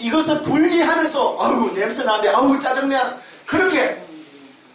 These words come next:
그렇게 생각할 수 있겠지만, 이것을 분리하면서 "아, 나는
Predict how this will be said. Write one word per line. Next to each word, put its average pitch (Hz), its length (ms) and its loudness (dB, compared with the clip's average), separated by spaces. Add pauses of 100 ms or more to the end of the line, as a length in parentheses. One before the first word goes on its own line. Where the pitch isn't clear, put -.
그렇게 269 680 2
생각할 262 540 0
수 240 140 -2
있겠지만, 170 800 -4 (920)
이것을 302 380 0
분리하면서 311 720 2
"아, 247 200 2
나는 269 500 0